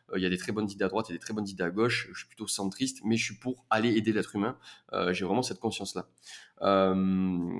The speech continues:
ça, c'est la première des choses que je voulais dire. Après, comment je le transpire et comment je le véhicule ? Déjà, les gens qui viennent à moi, je sais, en fait, on attire, on attire qui on est, j'ai envie de dire. Euh, en fait, j-, j'émane tellement de choses et je, je partage tellement de choses sur les réseaux,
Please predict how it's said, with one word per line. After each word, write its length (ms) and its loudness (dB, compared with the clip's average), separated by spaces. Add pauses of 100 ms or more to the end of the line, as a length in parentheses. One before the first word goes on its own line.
(260)
ça, 180 -2
c'est 100 2
la 80 6
première 220 4
des 80 2
choses 160 0
que 60 -10
je 60 0
voulais 120 2
dire. 220 0
Après, 200 4
comment 220 8
je 80 2
le 80 4
transpire 400 2
et 80 0
comment 220 4
je 80 2
le 60 2
véhicule ? 480 2 (280)
Déjà, 160 4
les 60 6
gens 140 6
qui 120 -2
viennent 160 6
à 60 8
moi, 360 4
je 80 -8
sais, 140 -8 (160)
en 120 -2
fait, 160 -2
on 100 6
attire, 580 0 (400)
on 120 0
attire 320 0
qui 180 2
on 180 6
est, 180 2
j'ai 80 -4
envie 140 0
de 40 -4
dire. 300 -2 (340)
Euh, 60 0
en 80 4
fait, 260 -2 (140)
j-, 240 -8
j'émane 340 6
tellement 240 6
de 80 4
choses 220 2
et 40 0
je, 160 -4
je 180 -4
partage 380 -2
tellement 240 4
de 60 0
choses 140 -2
sur 160 -2
les 80 2
réseaux, 320 0